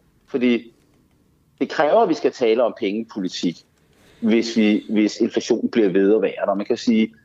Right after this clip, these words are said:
jeg har jo et stykke tid advaret om, at, at det her vil så, det vil tage længere tid at få inflationen ned, end for eksempel Finansministeriet og det økonomiske råd har lagt op til. Og jo længere tid det tager om at få inflationen ned, jo mere oplagt bliver det at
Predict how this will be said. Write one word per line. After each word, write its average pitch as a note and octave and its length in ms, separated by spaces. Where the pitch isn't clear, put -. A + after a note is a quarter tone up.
jeg C#3 140
har E3+ 60
jo D#3 60
et D3 60
stykke - 220
tid C#3 200
advaret A#2 320
om, G#2 160
at, - 260
at G#2+ 60
det A#2 120
her A#2+ 120
vil A2+ 120
så, A2+ 200
det B2+ 80
vil A#2 80
tage C3+ 120
længere C3+ 280
tid B2+ 200
at A#2 60
få B2+ 80
inflationen A#2 520
ned, G#2 200
end G#2 100
for A2+ 80
eksempel G2+ 240
Finansministeriet G2+ 800
og F#2+ 100
det G2 60
økonomiske G#2+ 460
råd G2 260
har G#2+ 80
lagt F#2 220
op F#2 180
til. - 160
Og C3 100
jo C#3+ 60
længere F3 280
tid D#3+ 220
det B2+ 80
tager D3+ 120
om C#3 100
at D3 100
få C#3+ 40
inflationen A#2+ 480
ned, G3 240
jo C3 60
mere C#3+ 160
oplagt C3+ 480
bliver C3+ 220
det A#2+ 60
at A2+ 80